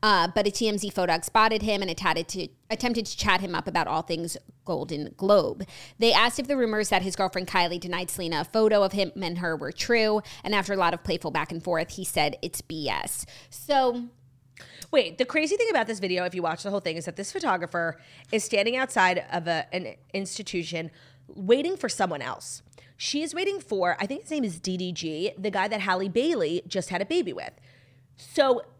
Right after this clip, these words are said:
Speaker 2: sh-, upon great fortune, this photographer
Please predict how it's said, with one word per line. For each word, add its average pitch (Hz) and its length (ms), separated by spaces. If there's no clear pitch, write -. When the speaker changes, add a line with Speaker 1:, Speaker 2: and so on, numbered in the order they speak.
Speaker 2:
sh-, - 360
upon 311 400
great 262 280
fortune, 165 720
this 220 260
photographer 220 640